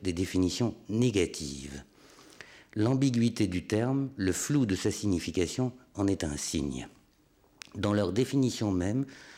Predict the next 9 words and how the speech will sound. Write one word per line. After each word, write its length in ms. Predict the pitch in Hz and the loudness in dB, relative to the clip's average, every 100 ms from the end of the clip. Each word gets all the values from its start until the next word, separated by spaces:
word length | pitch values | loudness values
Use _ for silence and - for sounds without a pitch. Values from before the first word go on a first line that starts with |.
| - - | -16 -4
dans 120 | 85 | 0
leur 180 | 90 87 | 2 2
opposition 580 | 127 151 135 131 131 | 2 2 0 0 0
à 60 | 104 | 2
la 100 | 98 | 2
matière, 560 | 92 85 - 101 120 123 - - - | 0 0 0 0 0 -4 -10 -20 -10
les 100 | - | -6
psychothérapies 800 | 92 - 104 107 110 98 - 131 - | -4 -2 0 2 2 0 0 -6 -6
entrent, 360 | - 120 - - | -2 -2 -2 -10